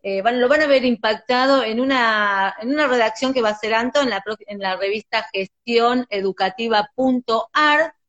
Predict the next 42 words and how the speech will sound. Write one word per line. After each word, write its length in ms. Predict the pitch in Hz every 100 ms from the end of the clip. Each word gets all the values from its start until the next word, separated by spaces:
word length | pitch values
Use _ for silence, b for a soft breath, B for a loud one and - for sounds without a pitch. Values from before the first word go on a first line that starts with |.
| _ _ _
este, 400 | 196 185 - 196
bueno, 240 | 202 180
que 120 | 185
es 120 | 190 214
una, 480 | 196 180 165 160 -
una 180 | 190 180
revista 440 | 180 180 180 190
virtual 640 | 185 175 175 202 202 233 247
para, 580 | 180 165 156 156 151 151
eh, 100 | 165 -
todos 200 | 208 208
los 200 | 196 202
educadores, 640 | 202 196 196 262 285 196
así 180 | 185 196
que 120 | 196
también 340 | - 170 185 190
invitamos 380 | 160 - 190 190
a 100 | 151
que 100 | -
puedan, 320 | - 180 175 175 _ _ _ -
eh, 120 | 160
visitar 380 | 170 160 196 185
la 160 | 196
página, 440 | 240 277 - 294 311
así 280 | 185 175 _
que 140 | 202 - _ _
vamos 260 | 160 170 -
a 80 | 170
ver 200 | 185 190
ahí, 320 | 175 226 254
Anto, 360 | 208 233 254 226
todos 220 | 220 220
los 120 | 185
detalles 440 | 180 214 240 240
que 80 | 185
vayas 320 | 175 190 196 -
escribiendo, 540 | 170 - 208 285 302
vamos 180 | 233 208
a 60 | 202
estar 180 | 220 220
muy 240 | 233 285
atentos 500 | 262 240 262 262 247